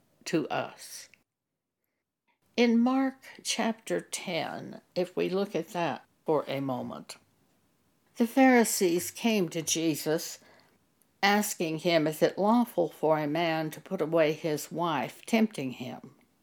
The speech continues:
And Jesus answered and said unto them, "What did Moses command you?" And they said, "Moses suffered to write a bill of divorcement and to put her away." And Jesus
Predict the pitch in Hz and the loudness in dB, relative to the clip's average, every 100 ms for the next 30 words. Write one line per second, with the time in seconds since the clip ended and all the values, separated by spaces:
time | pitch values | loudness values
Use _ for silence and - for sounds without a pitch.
0 | _ _ _ _ _ _ _ _ _ _ | _ _ _ _ _ _ _ _ _ _
1 | _ _ _ _ _ _ - 160 - 262 | _ _ _ _ _ _ -6 4 6 8
2 | 262 208 190 196 185 185 180 151 147 - | 6 4 2 6 6 4 0 0 -2 4
3 | 190 165 156 160 151 180 165 170 175 151 | 4 4 -2 -2 2 2 2 2 0 0
4 | 156 170 240 254 - 131 - 147 127 127 | 0 4 6 4 0 -6 -6 -6 -6 -6
5 | 110 117 - - - _ _ _ _ _ | -8 -10 -10 -14 -16 _ _ _ _ _
6 | - 190 185 202 208 175 165 180 269 240 | 0 4 4 4 4 4 4 4 6 4
7 | 160 147 - - 180 - 147 147 143 131 | 2 0 0 0 0 0 -6 -4 -4 -2
8 | 151 143 - 175 160 139 135 135 185 262 | -2 -2 0 2 2 -2 -8 -2 0 0
9 | - - 127 - _ _ _ _ - 202 | -2 -4 -6 -6 _ _ _ _ 0 0
10 | 202 185 - 170 - - 156 - 156 151 | 2 -2 2 0 2 2 2 2 -4 -2
11 | 156 220 208 - - _ _ _ _ _ | 2 2 2 -6 -14 _ _ _ _ _
12 | _ _ _ _ - 175 202 233 233 175 | _ _ _ _ -2 0 4 4 4 2
13 | 160 | -2